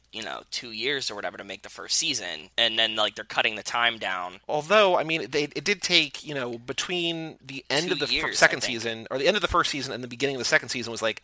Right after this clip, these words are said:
Speaker 2: fifteen months, and
Speaker 1: Yeah.
Speaker 2: then, then it was, you know, almost two years, and then it was another more than two years, right?
Speaker 1: Mm-hmm.
Speaker 2: So, like, it's
Speaker 1: They're working hard, I mean, 'cause they seem like they wanna deliver a good product, right? Like,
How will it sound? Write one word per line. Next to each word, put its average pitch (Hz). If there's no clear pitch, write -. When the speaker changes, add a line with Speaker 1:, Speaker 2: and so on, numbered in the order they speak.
Speaker 2:
fifteen 127
months, 98
and 120
Speaker 1:
Yeah. 120
Speaker 2:
then, 120
then 139
it 147
was, 131
you 127
know, 120
almost 139
two 131
years, 117
and 123
then 131
it 131
was 120
another 127
more 156
than 120
two -
years, 85
right? 127
Speaker 1:
Mm-hmm. 123
Speaker 2:
So, 123
like, 113
it's -
Speaker 1:
They're 202
working 220
hard, 120
I 120
mean, 120
'cause 135
they 151
seem 240
like 233
they 185
wanna 160
deliver 135
a -
good 117
product, -
right? 101
Like, 98